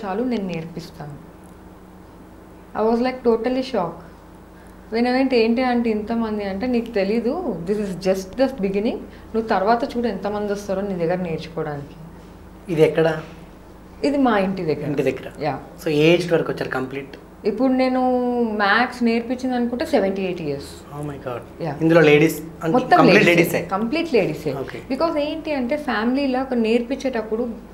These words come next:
Speaker 1: భయపెట్టేస్తారు,
Speaker 2: అవును.
Speaker 1: "నువ్వు నడిపేసే, నువ్వు ఇది చేయి, break వేసే." వాళ్ళు back కూర్చునేసరికి వాళ్ళకి ఇంకా భయం అవుతుంటుంది, వెళ్ళిపోవడం చేయడం. నా దగ్గర ఏంటి అంటే panic కాకుండా,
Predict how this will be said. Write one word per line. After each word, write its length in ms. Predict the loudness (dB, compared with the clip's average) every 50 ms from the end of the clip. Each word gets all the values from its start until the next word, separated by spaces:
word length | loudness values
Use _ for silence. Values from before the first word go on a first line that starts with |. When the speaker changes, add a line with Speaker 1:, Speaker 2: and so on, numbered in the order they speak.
| -16 -8
Speaker 1:
భయపెట్టేస్తారు, 720 | 0 2 2 4 4 2 0 2 0 -2 -2 -2 -8 -8 -8 -8 -12 -10
Speaker 2:
అవును. 140 | -8 -2 2
Speaker 1:
"నువ్వు 260 | 4 4 4 2 0 -8 -12 -12 -10 -8 -6 -4 -2
నడిపేసే, 600 | 0 2 2 6 8 8 8 8 6 2 2 2
నువ్వు 180 | 0 0 0
ఇది 300 | 0 2 2 2 4 4
చేయి, 120 | 4 4 4
break 380 | 2 2 2 2 2 4 4
వేసే." 300 | 4 2 4 2 0 -2 -2 -6 -10 -12 -16 -16 -12 -2 4
వాళ్ళు 180 | 4 4 6 6
back 420 | 4 6 6 4 2 0 -4 -2
కూర్చునేసరికి 920 | -2 -2 0 0 0 2 2 2 2 2 2 0 0 -2 -4 -4 -4 -6 -8 -12 -14 -20 -20 -20 -20 -20 -10 0 2
వాళ్ళకి 200 | 2 4 4 4
ఇంకా 160 | 4 4 4
భయం 360 | 4 6 4 4 4 4 2
అవుతుంటుంది, 540 | 2 0 0 -2 -4 -4 -6 -8 -10 -10 -12 -16 -18 -20 -20 -20 -20 -20 -20 -20 -20 -20 -20 -20 -20 -20 -20 -20 -20 -20 -20 -20 -20 -18 -8 0
వెళ్ళిపోవడం 720 | 4 6 6 6 6 6 6 6 8 8 6 6 4 4
చేయడం. 640 | 4 4 6 6 6 6 6 4 2 0 -4 -6 -8 -4
నా 280 | -2 2 4 4 4 6
దగ్గర 320 | 6 6 8 8 8 8
ఏంటి 440 | 8 6 6 4 4 2 0 0 0
అంటే 420 | 0 0 0 0 0 2 2 2
panic 720 | 2 0 -6 -6 -2 0 2 2 2 2 0 0 -2 -2 0
కాకుండా, 480 | 2 2 2 2 0 -4 -6 -6 -6